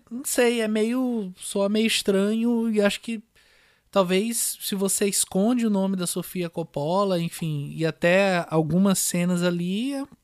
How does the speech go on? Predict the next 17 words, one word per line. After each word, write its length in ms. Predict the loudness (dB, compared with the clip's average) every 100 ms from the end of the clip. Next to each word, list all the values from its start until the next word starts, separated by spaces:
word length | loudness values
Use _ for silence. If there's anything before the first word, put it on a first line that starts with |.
| _ _ _ _ 2
quase 260 | 2 2
um 60 | -2
filme 260 | 0 0
pra 160 | 0 -2
T 180 | -2 -2
V, 280 | 0 0 0
sabe? 320 | -4 -4 -4
Algo 240 | -4 -2
meio 380 | -2 0 0 -2 _ -20 _ _ _ _ _ -6
documentário 960 | -4 -2 0 0 0 2 2 2 -2 -4
sobre, 1040 | -4 -2 0 -2 -2 -4 -4 -4 -6 -8 _ _ _ _ -14
é, 640 | -6 -4 -4 -4 -6 -6 -6
essa 200 | -2 2
juventude, 880 | 2 2 0 -2 -2 0 0 0 0
algo 200 | -2 -2
meio 200 | -4 -4
assim, 260 | -4 -6